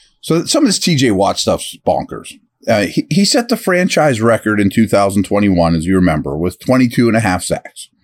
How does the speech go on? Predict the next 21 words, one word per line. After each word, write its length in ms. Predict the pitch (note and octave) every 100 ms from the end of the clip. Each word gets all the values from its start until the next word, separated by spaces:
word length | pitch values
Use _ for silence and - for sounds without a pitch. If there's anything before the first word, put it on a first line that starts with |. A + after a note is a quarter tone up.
| _ _ _ - _ _ -
But 120 | C#3
after 260 | F#3+ G#3+
getting 220 | G3 G3+ G3
a 40 |
sack 360 | - F3 D3+ B2+
last 380 | C3+ C#3+ C#3
week, 440 | G2 F2+ E2+ - - _ _ _ _
his 240 | D#3+ C3+
seventeen 600 | - G#3+ G#3+ F3+ C3 G#2
sacks 580 | F#2 G#2 E2+ F2+ - - -
is 260 | A2+ G2 -
second 440 | B3 - B2 G2
most 420 | G2 F2 - -
in 180 | - F#2
season, 440 | - G2 E2+ E2+ E2+
in 180 | G#2+ G2+
franchise 500 | C3+ A2 - F2 -
history. 400 | D2 - - - _ _ _ _ _ _ -
He's 160 | C3+ B2
also 300 | D3+ D#3 D3+
for-, 280 | - C3+